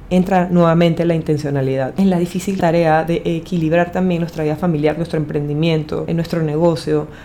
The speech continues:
la comunicación se vuelve, por supuesto, la clave. Un consejo que puedo compartir es la importancia de programar momentos de calidad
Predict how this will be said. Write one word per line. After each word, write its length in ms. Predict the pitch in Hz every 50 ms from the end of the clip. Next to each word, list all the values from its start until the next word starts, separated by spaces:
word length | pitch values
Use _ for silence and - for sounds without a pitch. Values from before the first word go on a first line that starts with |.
| - - -
la 160 | 180 175 180
comunicación 1080 | 165 165 160 160 165 160 - - 156 147 - - - 190 180 175 170 165 165 170 180 - - -
se 320 | - - - - 185 180
vuelve, 580 | 170 165 180 175 165 160 160 156 160 156 160 180 - - - - - - - - - - - - -
por 120 | - 170 -
supuesto, 440 | 160 156 - 151 - - 156 - - - - -
la 140 | - 160 156
clave. 340 | - 160 143 123 131 - - - - - - - - - - - - -
Un 80 | 196 208
consejo 420 | 202 220 220 208 214 220 220 214
que 80 | - 175
puedo 220 | 175 - 170 165
compartir 400 | 170 180 175 165 143 - 160 156
es 80 | 160 175
la 60 | 175
importancia 640 | 170 170 - - - - 156 156 - 175 165 165
de 220 | 156 160 160 156 156
programar 500 | 156 165 165 151 147 147 143 143 151 147
momentos 380 | 165 165 160 156 151 160 170
de 80 | 180 165
calidad 480 | - 151 139 139 139 139 135 131 131